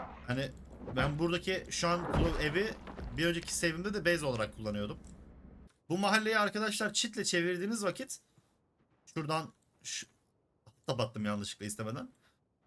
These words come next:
Şu gösterdiğim yani işaret ettiğim yerden çitle çevirdiğiniz zaman bu mahalle gerçekten çok korunaklı oluyor. Ve inanılmaz uzun bir alanda kendi alanınız yapmış oluyorsunuz. Çitle çevirmenize gerek yok aslında. Hani buraya bir araba girişi yapsanız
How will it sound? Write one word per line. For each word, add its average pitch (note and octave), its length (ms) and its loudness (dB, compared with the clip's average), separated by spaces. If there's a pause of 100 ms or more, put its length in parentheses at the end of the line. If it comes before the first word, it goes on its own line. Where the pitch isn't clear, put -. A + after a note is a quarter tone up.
Şu B2 60 -10
gösterdiğim F3+ 720 2
yani C3 220 0
işaret C3+ 360 -2
ettiğim D#3 280 -4
yerden D3+ 320 0
çitle - 260 -6
çevirdiğiniz D3+ 500 -2
zaman G#3 340 -4
bu C#3 80 -4
mahalle C#3 260 -2
gerçekten D3 380 -2
çok F3 180 -10
korunaklı C#3 400 -2
oluyor. C#3+ 320 -4 (480)
Ve B2+ 120 2
inanılmaz D#3 540 0 (100)
uzun D3 300 -2
bir D3+ 60 2
alanda C#3+ 300 0
kendi C3+ 260 0
alanınız C#3+ 320 0
yapmış A2+ 340 -2
oluyorsunuz. G2 600 -8 (840)
Çitle - 240 -8
çevirmenize F#3+ 440 0
gerek F#3+ 260 0
yok G#3 180 -6
aslında. C#3 460 -2 (100)
Hani C3+ 200 -4
buraya D#3 220 0
bir D#3+ 120 4
araba D#3+ 180 2
girişi E3 340 0
yapsanız D#3+ 480 -2